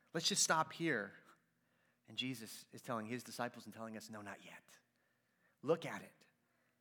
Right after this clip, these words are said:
Glory in the billboard, but let it point you to something far greater."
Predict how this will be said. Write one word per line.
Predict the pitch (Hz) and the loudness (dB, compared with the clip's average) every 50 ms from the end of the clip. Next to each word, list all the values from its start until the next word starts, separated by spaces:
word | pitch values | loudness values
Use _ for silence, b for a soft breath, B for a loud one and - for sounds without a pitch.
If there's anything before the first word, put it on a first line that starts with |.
| _ _ - | _ _ -6
Glory | 131 127 127 143 151 165 175 170 165 156 | -2 2 6 8 8 8 8 8 8 8
in | 143 151 | 6 6
the | 143 | 4
billboard, | 131 120 135 135 135 120 101 101 92 92 - - - - _ _ _ _ _ _ _ _ _ _ _ | 2 0 0 0 0 -2 -4 -8 -10 -10 -12 -14 -16 -20 _ _ _ _ _ _ _ _ _ _ _
but | - 117 123 | -10 -6 -4
let | 135 131 | -2 -4
it | 120 127 - | -4 -6 -8
point | - - 135 131 139 135 | -10 -6 -6 -6 -4 -6
you | 123 110 | -8 -10
to | - 113 98 | -10 -10 -12
something | - - 110 95 - 101 95 - - - | -8 -8 -8 -6 -6 -10 -10 -10 -12 -6
far | 113 107 110 107 101 | -4 -2 0 0 -2
greater." | 90 90 90 87 90 90 - - | -4 -8 -12 -12 -12 -14 -14 -16